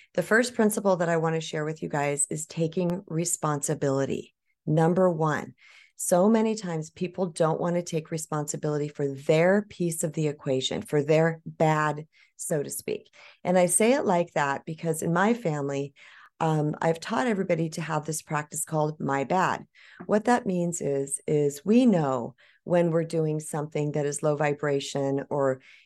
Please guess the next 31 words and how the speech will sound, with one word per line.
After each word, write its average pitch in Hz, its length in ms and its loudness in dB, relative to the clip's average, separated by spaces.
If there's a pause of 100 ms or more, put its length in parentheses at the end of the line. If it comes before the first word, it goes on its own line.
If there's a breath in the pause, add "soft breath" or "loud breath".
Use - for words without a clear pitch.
(120)
is 151 240 2
potentially 160 480 -2
harmful 143 480 -2
for 143 180 -4
the 143 100 -4
relationship 139 800 -2
or - 80 2
is 143 200 2
not 151 480 2
from 151 200 -4
our 147 140 -6
highest 139 420 -4
self. 151 400 2 (360 loud breath)
We 208 100 6
know 190 220 4
that. 120 320 -4
We 170 160 -4
have 180 160 0
this 170 180 -4
indicator 185 540 0
inside 151 360 -2
of 139 120 -6
us. 143 180 -4
It's 160 120 -14
called 156 220 -4
a 151 60 -4
soul. 143 300 -2
It's 127 120 -6
called 147 220 -4
a 147 60 -4
spirit. 135 520 -2